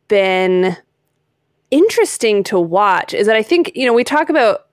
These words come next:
Paul Goldschmidt and his ability to hit, right? Whether it's driving runs in or hitting monster home runs or whatever. But that walk percentage is really interesting to me because it kind of highlights what you were saying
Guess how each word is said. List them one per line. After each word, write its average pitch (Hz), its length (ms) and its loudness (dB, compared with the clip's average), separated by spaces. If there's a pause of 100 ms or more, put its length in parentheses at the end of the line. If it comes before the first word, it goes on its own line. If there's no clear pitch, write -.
(120)
Paul 214 140 0
Goldschmidt 190 500 0
and 185 100 0
his 185 140 0
ability 175 400 2
to 170 220 -2
hit, - 340 -6
right? 170 240 -4
Whether 165 220 0
it's 147 200 -6 (360)
driving 208 320 0
runs 190 200 0
in 262 260 0
or 170 200 -2
hitting 202 400 0
monster 190 320 -2
home 165 180 -2
runs 220 360 -2
or - 160 -2
whatever. 220 400 0 (180)
But - 80 -8
that 277 220 0
walk 202 240 0
percentage 190 460 -2
is 185 220 -2
really 220 280 4
interesting 196 420 -2
to 196 100 -2
me 180 200 0
because 208 580 -2 (840)
it - 280 -2 (680)
kind 339 240 0
of 392 80 2
highlights 226 480 0
what 185 160 0
you 190 120 0
were 190 140 2
saying 190 500 0